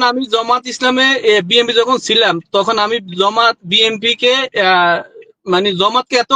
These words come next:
গালি দিয়েছি, যা বলার বাহির। যখন এই দল আসার পরে দেখলাম, আমরা অনেকে বলছি এই দল একাত্তরের বিরোধিতাকারী। আমি নিজে গোলাম আজমকে গা-, কত হাজার বার গালি দিছি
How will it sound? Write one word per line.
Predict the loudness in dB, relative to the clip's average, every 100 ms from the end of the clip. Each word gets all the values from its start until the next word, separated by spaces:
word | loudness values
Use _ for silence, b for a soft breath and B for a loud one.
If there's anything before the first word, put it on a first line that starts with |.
| 0
গালি | -2 -4
দিয়েছি, | -6 -6 -8 -12 -14 _ -6
যা | -4 0
বলার | 0 0
বাহির। | 0 -2 -2 -6 _ _ _ _ _ _ _ _ _ _ _ _ _
যখন | -4 -2 0
এই | 0
দল | 0 0
আসার | 0 0 -2 0
পরে | 0
দেখলাম, | 2 0 2 0 -2 -10 _ _ _ _ _ _ -4
আমরা | 0 2
অনেকে | 0 0
বলছি | -2 2 2
এই | 2
দল | 0 0
একাত্তরের | 0 -2 0 2 2
বিরোধিতাকারী। | 0 0 2 2 2 0 0 -4 -10 -4 0
আমি | 4 4
নিজে | 4 2 0 0
গোলাম | -2 0 -2
আজমকে | -2 -4 -2 -2
গা-, | -2 0
কত | 0
হাজার | 2 0 0
বার | 0 0
গালি | -2 -6
দিছি | -8 -10